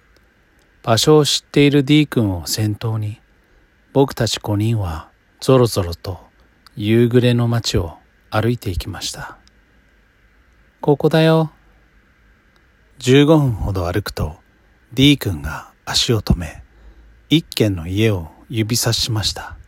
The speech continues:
かなり前から地元では有名な心霊スポットなんだ。僕は目を疑いました。その家は僕が引っ越してきた家だったのです。まだ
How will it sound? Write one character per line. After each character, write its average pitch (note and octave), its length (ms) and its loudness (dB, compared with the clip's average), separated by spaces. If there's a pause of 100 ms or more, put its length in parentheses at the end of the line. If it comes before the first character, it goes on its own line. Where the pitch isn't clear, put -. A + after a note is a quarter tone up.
(440)
か F3 120 2
な E3 120 6
り B2+ 100 2
前 A#2 240 0
か A2 140 -4
ら G2+ 120 -4
地 F#2 140 -6
元 A2 280 0
で C#3 100 0
は G2+ 480 -2
有 A#2 180 0
名 C#3 220 2
な C#3+ 100 0
心 C3+ 320 0
霊 D#3 160 2
ス - 100 -8
ポ E3 120 -2
ッ - 40 2
ト - 140 -6
な F#2+ 140 -2
ん E2 60 -10
だ。 D2 280 -12 (880)
僕 C3+ 300 0
は E2 240 -10 (720)
目 B2 140 4
を G#2+ 80 2
疑 G2+ 400 -4
い A2 40 -2
ま G#2+ 160 -2
し - 100 -4
た。 - 240 -14 (1300)
そ - 220 -2
の C3 140 4
家 D3 180 8
は G2+ 380 -2 (760)
僕 C#3 300 2
が G2 80 -4
引 - 140 0
っ - 20 2 (100)
越 D3+ 120 -2
し - 80 -6
て - 100 -2
き - 80 -14
た G2 140 -4
家 G2+ 260 0
だ A2 80 0
っ F#2+ 60 -6
た - 160 -8
の E2 120 -8
で D#2+ 140 -12
す。 - 320 -14 (960)
ま B2 140 4
だ F#2+ 380 -4